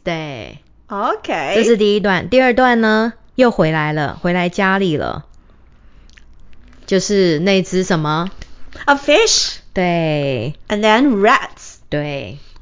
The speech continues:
Speaker 2: And then
Speaker 1: 然后又跑出去了。
Speaker 2: bee。
Speaker 1: Bee。好，bee 呢，又回到天上了。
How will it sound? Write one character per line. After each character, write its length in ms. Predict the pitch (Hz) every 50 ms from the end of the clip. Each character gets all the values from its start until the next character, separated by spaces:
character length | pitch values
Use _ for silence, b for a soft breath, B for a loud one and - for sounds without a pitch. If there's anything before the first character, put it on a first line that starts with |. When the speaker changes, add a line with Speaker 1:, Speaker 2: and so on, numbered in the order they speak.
| - - -
Speaker 2:
And 160 | - - 202 208
then 100 | 208 -
Speaker 1:
然 20 |
后 240 | 214 214 208 254 247
又 60 | 254
跑 140 | 330 175 170
出 160 | - - 214
去 220 | 196 - - 226
了。 320 | 202 196 185 185 196 240 - - -
Speaker 2:
bee。 480 | - 285 277 277 285 262 240 208 170 - - - -
Speaker 1:
Bee。 540 | - 214 233 240 240 214 175 147 135 - - - - - -
好， 180 | - 175 196
bee 320 | 202 - - 320 302 285 277
呢， 240 | 254 247 233 233 233
又 140 | 247 254
回 160 | 240 240 196 190
到 160 | 208 208 202
天 260 | - 233 214 214 220
上 300 | - - 240 214 190 165
了。 240 | 151 - - -